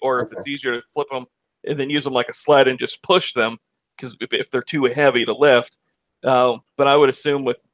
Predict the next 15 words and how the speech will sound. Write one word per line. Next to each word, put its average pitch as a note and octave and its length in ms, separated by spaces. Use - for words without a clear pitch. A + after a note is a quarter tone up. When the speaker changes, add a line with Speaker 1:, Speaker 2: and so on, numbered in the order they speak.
Speaker 1:
three C#3+ 160
or B2 80
four B2+ 280
adults, A#2+ 520
I A#2 40
mean, A2+ 240
you - 80
should C3+ 360
be A2+ 100
able A2 180
to G#2+ 60
move A2+ 260
these - 200
tables. - 520
Yeah. G#2+ 220